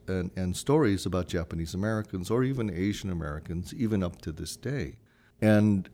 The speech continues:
you can tell a lot about the society by how you are represented. For instance, just a simple basic thing is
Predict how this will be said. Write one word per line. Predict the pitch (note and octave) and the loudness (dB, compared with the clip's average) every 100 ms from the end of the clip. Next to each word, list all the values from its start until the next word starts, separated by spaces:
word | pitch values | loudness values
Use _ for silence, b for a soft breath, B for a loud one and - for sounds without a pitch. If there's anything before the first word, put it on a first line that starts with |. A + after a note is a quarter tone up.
| - | -10
you | C#3+ A#2 G#2+ | 2 6 6
can | G2+ G#2+ | 6 2
tell | G2 A#2 B2 A#2 A2 - | 4 4 6 6 6 4
a | G2 | 2
lot | F2 D#2 G2 C#3 C3+ - - - - - - | 2 4 4 4 2 -4 -16 -20 -20 -20 -2
about | A2 G2 F#2 F2+ - - - F2 | 2 4 4 2 -8 -18 -14 -8
the | F#2+ F2+ | -4 -2
society | - - B2 D3 D#3+ G2 E2 E2 b b b - G#2 F#2 | -2 -2 0 2 2 0 -2 -6 b b b -20 -10 0
by | F#2 F2+ F#2 E2+ - | 2 2 0 -4 -10
how | - - F2+ G2 | -8 -2 2 4
you | F#2 F#2+ | 4 2
are | F#2 | 2
represented. | F2+ F2 F#2 E2+ A2 B2+ - - - - - - - - - | 0 -2 -4 -4 -2 -4 -8 -14 -16 -20 -20 -20 -20 -20 -2
For | - A#2+ | 6 8
instance, | A#2 - D#2 | 8 2 -2
just | F#2 - | -2 -4
a | E2 | -2
simple | F#2 D#2+ | -2 -2
basic | C#2+ D#2+ - - | -4 -4 -6 -6
thing | - A#2+ F#2+ F#2 B B B - | 0 2 2 -2 B B B -2
is | G2+ G2 F#2 F2+ E2 | 4 6 6 4 -2